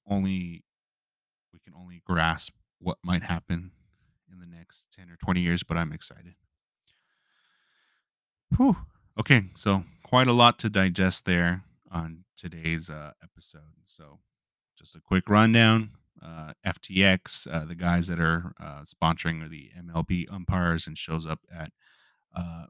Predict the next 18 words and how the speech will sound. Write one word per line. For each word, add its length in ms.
baseball 360
parks 360
all 160
over 120
the 60
w-, 160
all 140
over 120
the 100
country, 560
um, 480
now 140
that 180
baseball 440
is 120
over, 440
um, 320
has 480